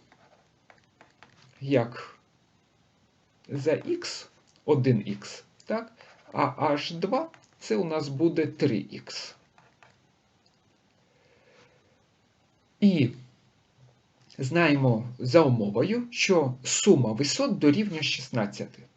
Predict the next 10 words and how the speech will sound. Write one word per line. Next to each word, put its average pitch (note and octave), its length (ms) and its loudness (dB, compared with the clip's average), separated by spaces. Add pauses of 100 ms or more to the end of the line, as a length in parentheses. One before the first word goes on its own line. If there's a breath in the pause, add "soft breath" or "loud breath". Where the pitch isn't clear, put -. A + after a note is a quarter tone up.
Тому D#3 340 0 (540 soft breath)
Аш E3+ 260 0
один C3+ 260 2
додати C3+ 420 2
Аш D3 240 0
два B3 320 -6 (680)
ікс C#3 400 -4
додати C3 640 -2
три C3+ 320 -2 (120)
ікс, - 460 -10